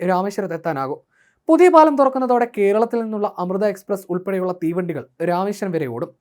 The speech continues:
ഉദ്ഘാടനത്തോടനുബന്ധിച്ച് വരും ദിവസങ്ങളിൽ എല്ലാ സുരക്ഷാ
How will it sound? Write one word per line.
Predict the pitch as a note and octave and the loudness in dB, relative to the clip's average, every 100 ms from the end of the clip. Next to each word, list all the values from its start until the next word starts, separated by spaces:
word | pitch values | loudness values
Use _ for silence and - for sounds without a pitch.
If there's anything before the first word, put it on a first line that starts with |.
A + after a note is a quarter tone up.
| _ _ _ _ D4 | _ _ _ _ -4
ഉദ്ഘാടനത്തോടനുബന്ധിച്ച് | B3 C#4 E4 E4 D#4 C#4+ C4+ C4 B3+ A#3+ - | 2 4 6 4 4 2 0 -2 -2 -4 2
വരും | A#3 C#4 D#4 | 6 8 6
ദിവസങ്ങളിൽ | D4 C#4+ C4 B3+ B3 | 2 0 0 0 0
എല്ലാ | G#3 A#3 B3+ | -2 0 0
സുരക്ഷാ | A#3 G#3+ - | -2 -4 -2